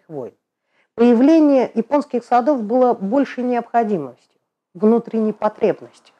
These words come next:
Наверное, чтобы сделать чайный сад или сад камней, нужно быть японцем. Но мы всё-таки попробовали. Конечно, были ошибки и неточности.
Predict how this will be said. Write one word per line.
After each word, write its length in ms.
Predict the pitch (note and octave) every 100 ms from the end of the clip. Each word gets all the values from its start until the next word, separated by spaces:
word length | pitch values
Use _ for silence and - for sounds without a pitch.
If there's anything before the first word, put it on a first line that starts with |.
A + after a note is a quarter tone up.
| _ _ _ - - -
Наверное, 520 | F#3 A3+ F4 E4+ C4+ A#3+
чтобы 260 | - A#3+
сделать 380 | A3 D#4+ C#4 A#3+
чайный 380 | C#4+ C4+ A#3+ A#3
сад 320 | - D4 D4 -
или 160 | G#3+
сад 260 | G#3 B3 A#3
камней, 520 | G#3 A3 C4 C#4+ - -
нужно 320 | B3 F#3 A#3+
быть 220 | A3 A3+
японцем. 480 | A3 - B2+ - _ _ _ _ - - - -
Но 100 | A#3+
мы 280 | D#4+ F#4 F4 _ _
всё-таки 400 | - C4+ B3 A3
попробовали. 540 | - G3 D#3 B2+ A2+ _ _ _ _ _ _
Конечно, 420 | - F4 E4 -
были 200 | A#3 A#3
ошибки 460 | A3+ A3 B3+ - G#3+
и 20 |
неточности. 760 | G3 F3+ - A#2 - _ _